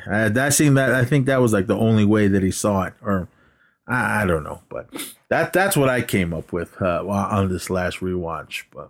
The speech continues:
yeah, after he did all that with her, with Katrina, that's when he rolled into the room and just started fucking just killing everyone. Because,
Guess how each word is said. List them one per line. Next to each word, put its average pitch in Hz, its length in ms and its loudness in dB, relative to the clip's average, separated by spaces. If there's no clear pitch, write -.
yeah, 127 140 2
after 139 360 0
he 131 140 6
did 127 200 4
all 117 140 2
that 117 240 2
with 101 100 0
her, 117 180 2
with 101 160 2
Katrina, 113 440 0
that's 104 260 0
when 104 100 2
he 101 80 4
rolled 95 300 4
into 92 240 -2
the 90 80 -2
room 95 360 2
and 85 120 -6
just 90 180 -8
started 90 420 -4
fucking 87 440 -6
just 90 220 -6
killing 95 340 2
everyone. 87 480 -4
Because, 104 440 -2